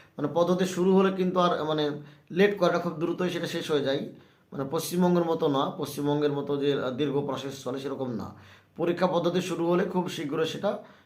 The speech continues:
সমাপ্ত হয়, যে এর আগেও আমরা অনেক বলেছি এ সম্পর্কে। তো আপনারা যারা পরীক্ষার জন্য প্রিপারেশন নিচ্ছেন, তাদেরকে বলবো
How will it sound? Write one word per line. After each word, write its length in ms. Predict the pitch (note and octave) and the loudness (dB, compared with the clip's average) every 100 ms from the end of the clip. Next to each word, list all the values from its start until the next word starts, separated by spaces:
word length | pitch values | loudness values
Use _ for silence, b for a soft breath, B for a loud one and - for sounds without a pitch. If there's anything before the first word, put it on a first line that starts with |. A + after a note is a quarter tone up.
| B | B
সমাপ্ত 360 | - F3 E3+ | 0 0 2
হয়, 280 | D#3 B2 F#2+ F#2 - b b b b - | -2 -2 -4 -8 -18 b b b b -6
যে 100 | C#3 | -2
এর 120 | E3 | 2
আগেও 220 | E3 E3 E3+ | 4 4 2
আমরা 140 | E3 | 2
অনেক 260 | D#3+ D#3 C3+ | 0 0 -2
বলেছি 280 | D#3+ C3+ | -2 -4
এ 20 | C#3 | -4
সম্পর্কে। 760 | C#3 B2+ A#2+ B2 B2+ - B B B B B B | -4 -4 -6 -6 -8 -12 B B B B B B
তো 100 | - C#3+ D3 D3 - - - | 2 6 6 4 0 -6 -4
আপনারা 360 | D3 E3+ F#3+ | -2 4 4
যারা 200 | F3+ F#3 | 6 4
পরীক্ষার 640 | F#3+ F3 E3+ - F#3 F3+ E3+ | 4 2 0 0 4 4 4
জন্য 160 | F3 D#3+ | 0 -2
প্রিপারেশন 440 | D3+ D#3+ D3+ D3+ | 2 2 2 2
নিচ্ছেন, 340 | C#3+ C#3+ D#3+ | 0 0 -4
তাদেরকে 260 | C#3+ C#3 C#3 | -2 -2 0
বলবো 200 | C#3+ | 2